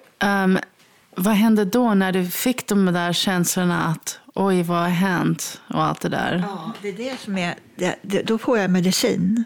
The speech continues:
Speaker 2: Mm. Och jag tackar Gustafsson som fick Nobelpris för att han, eh, hittade den här dopamintabletten som gör att receptorerna fungerar i hjärnan. Så att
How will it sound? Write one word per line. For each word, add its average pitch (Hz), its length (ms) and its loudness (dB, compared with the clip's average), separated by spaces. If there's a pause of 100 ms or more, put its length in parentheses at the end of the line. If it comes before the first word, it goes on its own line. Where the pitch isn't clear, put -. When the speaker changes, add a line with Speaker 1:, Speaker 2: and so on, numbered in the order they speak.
(340)
Speaker 2:
Mm. 208 240 -14
Och - 360 -6
jag 185 200 2
tackar 233 460 0
Gustafsson 190 720 2
som 190 180 0
fick 185 220 -2
Nobelpris 190 600 0
för 202 100 -2
att 190 100 -4
han, 185 220 0 (300)
eh, 175 280 2 (360)
hittade 208 380 0
den 190 100 6
här 170 80 2
dopamintabletten 175 2250 -2
som - 460 -6 (280)
gör 175 340 2
att 170 320 -4 (800)
receptorerna 175 760 0
fungerar 175 440 0
i 170 60 0
hjärnan. 180 340 -2
Så 170 100 -2
att 170 180 -4